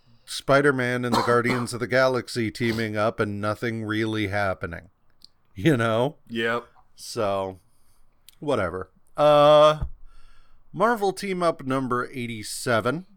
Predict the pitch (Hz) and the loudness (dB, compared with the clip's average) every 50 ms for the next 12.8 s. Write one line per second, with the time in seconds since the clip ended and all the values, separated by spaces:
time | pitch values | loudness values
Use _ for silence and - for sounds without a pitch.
0 | _ _ _ _ - 117 113 107 98 95 107 - 139 135 123 135 117 104 113 110 | _ _ _ _ -10 -6 -6 -6 -6 -6 -6 -4 -4 -2 -2 -4 -4 -2 -2 -2
1 | 107 110 107 107 107 107 107 107 107 101 - 104 104 107 107 110 117 - - 110 | 0 -2 -2 -4 -4 -6 -8 -8 -8 -8 -6 -6 -6 -6 -8 -10 -12 -14 -12 -12
2 | 104 101 98 95 98 95 87 85 104 123 143 - 135 123 120 120 110 107 101 - | -10 -10 -8 -8 -8 -10 -10 -8 -6 -6 -6 -6 -8 -8 -8 -6 -6 -6 -8 -8
3 | - 120 110 104 107 98 98 90 92 95 95 98 95 92 90 - - 123 123 127 | -8 -8 -8 -8 -8 -10 -10 -8 -6 -6 -6 -6 -8 -10 -12 -10 -8 -8 -8 -8
4 | - 131 117 92 - 110 101 98 85 90 101 104 101 95 95 - - 107 98 92 | -8 -10 -10 -8 -6 -6 -6 -6 -8 -10 -10 -8 -8 -10 -12 -10 -10 -8 -8 -8
5 | 95 92 90 90 90 - - - - - - - - - - 156 165 156 - - | -8 -8 -10 -10 -12 -14 -18 -20 -20 -20 -20 -20 -12 -8 -6 -6 -6 -6 -8 -4
6 | - 135 123 110 - - - 123 113 110 107 - - - - 127 123 117 113 110 | 0 0 0 0 -2 -4 -6 -4 -4 -6 -8 -12 -14 -12 -8 -8 -6 -6 -6 -6
7 | 113 107 - - - - 135 135 135 135 - - - 123 110 104 90 90 101 107 | -8 -8 -10 -12 -6 -4 -2 -2 0 -2 -4 -4 -2 -4 -4 -4 -4 -6 -8 -8
8 | 107 104 104 98 - - 104 104 107 104 104 104 104 104 101 101 - - - - | -6 -6 -8 -10 -10 -12 -10 -10 -8 -8 -8 -8 -8 -10 -10 -12 -14 -18 -20 -20
9 | - - - - - - - 107 107 113 120 131 139 139 143 139 131 131 113 110 | -20 -20 -20 -20 -20 -12 -8 -4 0 2 4 4 4 6 6 4 4 2 0 -6
10 | 104 - - - 117 104 104 104 101 104 104 101 - - - 117 107 98 95 98 | -12 -12 -6 -2 0 0 2 2 0 0 -2 -4 -6 -8 -10 -6 -6 -4 -4 -4
11 | 101 - - - - - - - - 131 120 117 117 113 113 113 110 107 - - | -6 -8 -10 -12 -16 -16 -18 -8 -4 -2 0 0 0 0 -2 -4 -6 -8 -10 -14
12 | - 101 98 95 95 92 92 90 92 101 101 104 123 - - - | -10 -6 -4 -2 0 0 0 -2 -4 -6 -6 -8 -10 -12 -14 -16